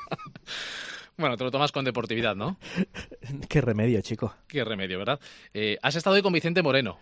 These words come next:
Speaker 1: en la rueda de prensa y resulta que le has llamado, eh, doctor Vicente Moreno en un momento de la rueda de prensa. Ha estado
Speaker 2: Con un
Speaker 1: divertido,
Speaker 2: poco
Speaker 1: ¿eh?
Speaker 2: de mala baba, po-, ¿por qué? ¿Para qué te voy a engañar? Eh, porque ya sabes que,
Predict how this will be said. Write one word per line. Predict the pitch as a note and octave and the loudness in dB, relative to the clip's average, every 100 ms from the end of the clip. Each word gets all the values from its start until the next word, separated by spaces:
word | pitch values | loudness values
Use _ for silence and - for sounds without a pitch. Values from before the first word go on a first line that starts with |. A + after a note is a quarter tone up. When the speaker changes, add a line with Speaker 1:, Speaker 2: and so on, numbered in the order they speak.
| - | -6
Speaker 1:
en | A2+ | 0
la | A2 | 2
rueda | B2 D3 | 4 4
de | D3+ | 6
prensa | D#3 E3+ F#3 | 4 4 2
y | |
resulta | D#3 - C3+ F3 | 0 -2 2 4
que | D3 B2+ | 4 4
le | A#2+ | 4
has | C3+ | 4
llamado, | D#3 D#3+ F3 G3 B2+ | 6 6 6 4 2
eh, | B2+ A2+ | 2 2
doctor | A2 A2 D3+ | 2 2 2
Vicente | E3+ D3+ D3+ D#3+ | 2 0 0 0
Moreno | B2+ C#3+ G2 _ - | 2 0 -2 _ -10
en | G#2+ | -4
un | A#2+ | -2
momento | C3+ D3 C#3 | 0 0 2
de | |
la | A#2+ | 2
rueda | B2+ | 2
de | A#2 | 0
prensa. | F#2+ F2 F2+ - _ - | -2 -6 -10 -12 _ -4
Ha | |
estado | A#2+ D3 C#3 | 0 4 4
Speaker 2:
Con | |
un | |
Speaker 1:
divertido, | C3 D#3 F3+ G3 | 6 6 6 8
Speaker 2:
poco | G#3 | 10
Speaker 1:
¿eh? | |
Speaker 2:
de | |
mala | F#3+ F3+ E3 | 12 12 12
baba, | E3+ D3+ | 12 10
po-, | C#3 C#3+ | 6 0
¿por | - C#3+ C#3+ | 0 2 4
qué? | D#3 D#3 | 4 6
¿Para | C#3 | 6
qué | C3+ | 4
te | D3 | 6
voy | D#3 | 8
a | D3+ | 8
engañar? | C#3+ C3+ C#3+ B2 - | 6 6 6 6 4
Eh, | B2+ B2+ B2+ A#2+ B2 | 8 8 8 6 4
porque | C3 B2 - B2+ A#2+ A#2+ | 4 2 6 6 8 6
ya | A#2+ C3 | 6 4
sabes | C#3+ C#3+ | 6 4
que, | - D3 C3 B2+ B2 | 6 6 8 8 6